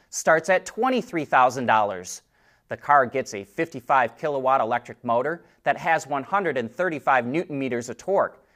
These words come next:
That converts to ninety-nine horsepower and ninety-nine pound-feet of torque. But let's go back to those range numbers for a moment and convert them to miles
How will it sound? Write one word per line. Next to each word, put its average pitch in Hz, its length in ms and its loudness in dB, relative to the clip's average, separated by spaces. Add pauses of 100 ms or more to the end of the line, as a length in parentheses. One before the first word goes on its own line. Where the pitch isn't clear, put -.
(220)
That 156 200 4
converts 120 480 -6
to 135 140 -10
ninety-nine 127 520 -2
horsepower 110 800 -4
and 120 220 -6
ninety-nine 123 520 -2
pound-feet 120 480 -6
of - 100 -12
torque. 131 460 -4 (520)
But 139 160 -2
let's 262 200 2
go 262 200 4
back 185 300 4
to 160 100 -2
those 131 260 2
range 139 400 0
numbers 117 380 -2
for 117 180 0
a 110 60 2
moment 120 500 0
and 151 140 -6
convert 156 400 0
them 135 160 2
to 120 80 2
miles 147 480 2